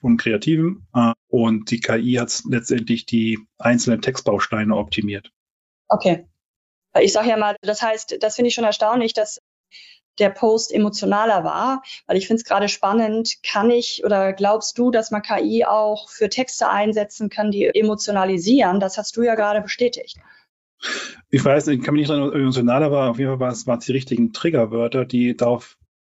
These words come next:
Speaker 1: die User veranlasst haben, mit dem Post zu engagieren, also ein Like zu hinterlassen oder was runterzuschreiben.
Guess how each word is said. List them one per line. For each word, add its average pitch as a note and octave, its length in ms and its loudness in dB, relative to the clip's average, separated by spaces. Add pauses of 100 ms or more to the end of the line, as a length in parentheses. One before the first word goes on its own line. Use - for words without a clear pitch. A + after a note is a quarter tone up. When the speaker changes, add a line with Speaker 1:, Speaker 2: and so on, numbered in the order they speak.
(440)
Speaker 1:
die A2 520 2 (280)
User C#3 440 4
veranlasst B2+ 460 2
haben, B2 580 0
mit C3 160 -2
dem B2 300 0
Post A#2+ 280 -2
zu - 140 -4 (340)
engagieren, B2 480 2
also G#2+ 180 -2
ein - 380 -6
Like A#2+ 400 0
zu - 80 -2
hinterlassen A2+ 540 0
oder A2 140 0
was G#2+ 140 -6
runterzuschreiben. - 600 -2